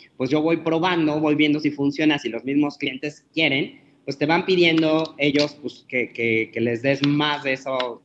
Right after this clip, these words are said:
de esos beneficios que, que están pidiendo. Y por último, pues hay diferentes técnicas que se pueden utilizar para hacer procesos de innovación. Y entre estas técnicas, digo, no,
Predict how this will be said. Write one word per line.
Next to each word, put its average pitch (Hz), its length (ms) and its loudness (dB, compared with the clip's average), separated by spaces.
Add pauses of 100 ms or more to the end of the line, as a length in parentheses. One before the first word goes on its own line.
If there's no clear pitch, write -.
(120)
de 127 100 -4
esos 123 160 -12
beneficios 117 540 -6
que, 98 220 -10 (140)
que 110 80 -12
están 107 240 -10
pidiendo. 98 320 -10 (720)
Y 143 80 -2
por 175 160 2
último, 208 420 0
pues 185 160 0
hay 185 140 4
diferentes 180 680 -2
técnicas 175 640 0
que 147 80 -10
se - 120 -10
pueden 160 200 0
utilizar 143 500 -2
para 135 160 0
hacer 131 220 -8
procesos 135 400 -10
de 143 80 -6
innovación. 127 600 -6 (1200)
Y 131 80 0
entre 135 160 0
estas 180 320 -2
técnicas, 170 720 2
digo, 131 480 0 (100)
no, 135 280 2